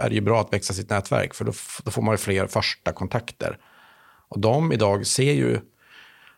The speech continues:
har ju möjligheten att se dina inlägg i alla fall. Jag vet inte om alla kommer att se det, men, men, eh, helt klart så kommer en hel del av dem att se det. Eh, och, och sen har man ju de här i s-, i, i second cirkeln då, de, som mina vänners vänner, de ser ju då om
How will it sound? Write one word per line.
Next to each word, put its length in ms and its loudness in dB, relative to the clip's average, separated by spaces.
har 200 4
ju 60 6
möjligheten 420 2
att 80 0
se 240 0
dina 220 0
inlägg 260 0
i 40 0
alla 140 0
fall. 280 -4
Jag 60 -2
vet 160 0
inte 120 0
om 120 0
alla 280 2
kommer 280 0
att 120 -2
se 220 0
det, 120 -2
men, 180 0
men, 420 0
eh, 260 -2
helt 300 0
klart 220 -2
så 120 -6
kommer 240 -4
en 80 -4
hel 200 0
del 260 0
av 140 -2
dem 140 -4
att 60 -6
se 200 0
det. 80 -4
Eh, 100 -8
och, 280 2
och 280 -4
sen 180 0
har 80 2
man 120 4
ju 40 2
de 100 0
här 200 2
i 60 0
s-, 180 -4
i, 200 -6
i 40 -2
second 720 2
cirkeln 580 4
då, 160 0
de, 220 -4
som 260 -2
mina 160 0
vänners 320 2
vänner, 880 2
de 120 -2
ser 240 4
ju 120 4
då 120 2
om 320 -2